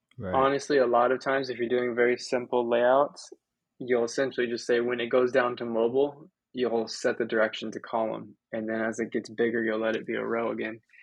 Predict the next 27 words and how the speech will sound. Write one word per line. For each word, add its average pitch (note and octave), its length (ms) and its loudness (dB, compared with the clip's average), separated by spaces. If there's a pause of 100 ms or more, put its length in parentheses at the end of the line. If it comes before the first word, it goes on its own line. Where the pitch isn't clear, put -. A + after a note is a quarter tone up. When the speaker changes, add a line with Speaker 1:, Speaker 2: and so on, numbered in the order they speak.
(300)
Speaker 2:
'Cause A#2+ 180 2
depending C#3+ 400 4
on C3 100 6
how B2+ 100 6
big B2+ 260 2
your A#2+ 140 -2
thing B2+ 240 0
is, A#2 180 -2
it A2 120 -4
can't A2+ 260 -6
fit A2 220 -2
in A#2 120 -8
a A2+ 80 -4
row A2+ 240 0
on A#2 100 -4
a A2+ 40 -6
mobile A2+ 320 -8
screen. B2 320 -14 (500)
So - 160 2
that's, B2+ 140 2
like, B2 80 4
a A2+ 100 0
simple A#2 420 -2
thing A2 220 -4
you G#2+ 80 -8
can A2 220 -8
do G#2+ 260 -4